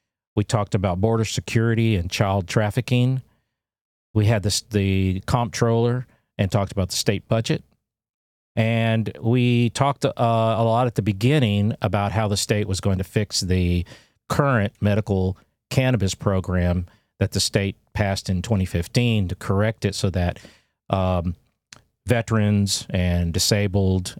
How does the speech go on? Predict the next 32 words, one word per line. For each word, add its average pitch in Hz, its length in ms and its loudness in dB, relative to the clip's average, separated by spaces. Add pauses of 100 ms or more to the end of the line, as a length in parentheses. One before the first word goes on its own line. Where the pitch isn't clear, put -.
and 90 680 0
rural 113 280 2
Texans 92 500 -4
can - 160 -2
actually 95 320 -2
get 90 180 -2
access 92 520 -2
to 85 220 -2
it, 85 100 -4
people 117 260 0
that 98 140 0
are 90 80 -2
suffering 87 520 -2 (640)
with 98 160 0
chronic 104 460 -2
pain, 98 480 0 (520)
um, 92 520 0
and 107 160 2
other 95 480 2 (400)
conditions. 92 640 -2 (420)
Uh, 101 260 0
one 135 280 2
important 110 580 -2 (100)
thing 120 440 0
that 98 180 0
I 98 100 0
think 113 300 -2
is 95 100 -2
important 95 460 -2
to - 80 -4
note 98 420 2
about 95 380 -2